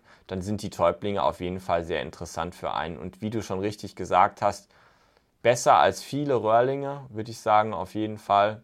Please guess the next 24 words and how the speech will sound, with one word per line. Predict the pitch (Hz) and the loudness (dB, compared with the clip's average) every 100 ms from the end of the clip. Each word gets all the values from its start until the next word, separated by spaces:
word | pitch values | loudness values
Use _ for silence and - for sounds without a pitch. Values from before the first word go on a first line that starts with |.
| _ | _
Frauen- | - 107 127 143 | 2 6 8 6
und | 101 110 | 0 0
Speisetäubling, | 101 110 127 - 120 120 120 120 113 | 4 4 2 2 6 6 6 -4 0
das | 98 92 | -2 -2
sind | 117 | 0
halt | 120 98 | 4 4
auch | 104 101 | 4 0
wirklich | 110 - 120 | -4 -4 -6
so | 95 | -8
Klassiker, | - 101 113 104 - 80 | -2 -4 -2 -8 -8 -10
ne? | 76 87 110 131 - | -8 -10 -10 -14 -10
Also | 87 92 95 92 | -10 -6 -4 0
da | 95 92 | 2 6
weiß | 95 - | 4 4
man | 110 | -4
schon | 101 98 | -4 -4
seit | 92 - | -4 -6
vielen | 107 98 95 | -6 -4 0
Jahren, | 90 98 117 104 | 2 2 0 -4
dass | 101 - | -4 -6
es | - | -14
essbar | - 113 - 117 82 | -6 -6 0 2 2
ist. | 104 - - - _ _ | -2 -10 -16 -20 _ _
Sam-, | 117 135 | 2 2